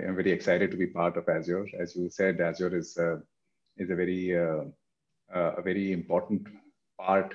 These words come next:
of the solar sector in India. It's, uh, practically the oldest I P P. Uh, Azure was formed in two thousand and eight,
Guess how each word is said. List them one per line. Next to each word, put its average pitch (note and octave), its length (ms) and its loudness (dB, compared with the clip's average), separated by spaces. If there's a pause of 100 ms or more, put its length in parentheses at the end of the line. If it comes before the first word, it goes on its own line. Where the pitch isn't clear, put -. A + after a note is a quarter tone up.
(120)
of F#2+ 180 -6
the F2+ 80 -4
solar F#2+ 320 0
sector F#2+ 380 0
in E2 120 -4
India. E2+ 240 -2
It's, - 340 -6
uh, E2+ 120 -2 (120)
practically F#2 420 -2
the E2+ 200 -10
oldest F#2+ 500 0 (560)
I F2+ 140 2
P F2 160 -4
P. - 240 -8 (840)
Uh, - 180 -4
Azure F2 200 0
was F2+ 200 -4
formed F#2 280 0
in F2 140 0
two F2 100 -2
thousand F#2 300 0
and E2+ 160 0
eight, G#2 360 2